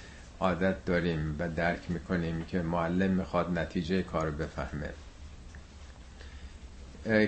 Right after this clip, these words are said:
امتحان و فتنه و ابتلا و کلمات مشابه که در قرآن اومده، معناش دقیقاً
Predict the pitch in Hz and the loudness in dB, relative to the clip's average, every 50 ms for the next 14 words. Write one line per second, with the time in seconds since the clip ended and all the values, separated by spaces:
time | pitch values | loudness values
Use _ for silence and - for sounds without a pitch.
0 | - - - - - - - - - 123 131 123 - - 131 123 117 123 135 143 | 6 0 -6 -16 -16 -16 0 6 6 6 6 6 4 2 2 4 6 8 10 10
1 | 143 143 147 143 139 139 135 131 123 - - - 120 113 110 - - 120 127 127 | 10 10 10 10 10 10 10 8 6 2 2 4 6 6 6 4 0 2 4 4
2 | 127 120 120 120 117 117 113 110 - - 110 104 - - - 101 101 101 101 107 | 4 6 6 8 8 8 6 6 4 4 2 2 2 0 0 2 4 6 8 8
3 | 110 113 110 107 107 101 90 98 92 - - 92 92 92 90 92 101 104 104 - | 8 10 10 8 8 8 6 4 2 4 4 4 4 4 4 4 4 2 2 0
4 | 113 104 95 92 90 - - 90 87 87 87 98 113 110 - - 101 87 90 90 | 0 2 2 2 0 0 2 2 2 2 2 2 0 0 2 0 2 4 4 4
5 | 87 82 78 90 87 78 76 82 92 90 90 90 92 90 85 101 107 113 117 117 | 4 4 2 2 2 2 2 2 2 2 2 2 2 2 4 4 6 6 6 6
6 | 120 120 - - - - - - - - - - - - 101 104 107 107 104 110 | 4 2 -4 -10 -14 -16 -16 -16 -16 -16 -16 -12 -6 0 4 4 6 6 6 6
7 | 113 120 123 127 131 123 120 - - - - - - - - 107 101 95 95 107 | 6 6 6 6 6 4 4 0 -2 -2 -4 -6 -10 0 4 6 6 8 8 6
8 | 101 98 92 95 110 117 120 120 120 | 6 6 6 6 8 8 8 6 4